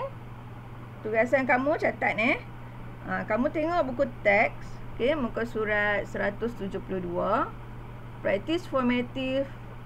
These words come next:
sepuluh perpuluhan satu. Nombor satu, dua, tiga dan empat. Okey. Kemudian selak muka surat satu sembilan enam.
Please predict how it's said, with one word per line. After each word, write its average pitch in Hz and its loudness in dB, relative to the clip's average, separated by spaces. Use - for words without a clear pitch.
sepuluh 233 2
perpuluhan 202 -2
satu. 196 -4
Nombor 202 0
satu, 240 0
dua, 233 4
tiga 196 -2
dan 190 -4
empat. - -6
Okey. 277 6
Kemudian 285 8
selak 277 6
muka 247 4
surat 269 4
satu 277 0
sembilan 269 2
enam. 349 6